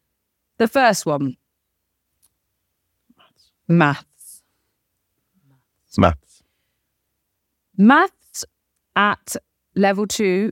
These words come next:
Speaker 1: so G C S E maths, is no longer a requirement to complete the level three early years qualification.
Speaker 2: Yay.
Speaker 1: However, it has no bearing on the E P A requirement, so the endpoint assessment that everyone has to do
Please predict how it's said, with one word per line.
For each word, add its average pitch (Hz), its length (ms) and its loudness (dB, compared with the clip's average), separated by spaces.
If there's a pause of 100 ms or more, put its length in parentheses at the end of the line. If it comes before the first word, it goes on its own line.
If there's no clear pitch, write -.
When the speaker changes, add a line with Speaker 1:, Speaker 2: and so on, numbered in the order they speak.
Speaker 1:
so 165 180 -4
G 202 220 -4
C 202 140 -4
S 190 140 -6
E 185 100 -2
maths, 165 480 -6 (480)
is 165 180 -6
no 202 280 2
longer 190 360 0
a 165 140 -2
requirement 160 960 -6
to - 100 -16
complete 165 500 -6
the 170 80 -4
level 165 340 -4
three 147 440 -6
early 147 300 -2
years 131 540 -4 (840)
qualification. - 920 -4
Speaker 2:
Yay. 208 80 -20 (540)
Speaker 1:
However, 339 600 0 (1000)
it 277 120 2
has 311 240 -2
no 359 260 0 (200)
bearing 170 600 -2 (160)
on 185 140 0
the 180 180 -4 (320)
E 233 180 0
P 233 240 -2
A 156 300 -2
requirement, 127 720 -6
so 147 100 -8
the 143 180 -6
endpoint 240 360 0
assessment 135 480 -6
that - 160 -6
everyone 156 360 -6
has - 280 -6
to 147 100 -8
do 139 360 -2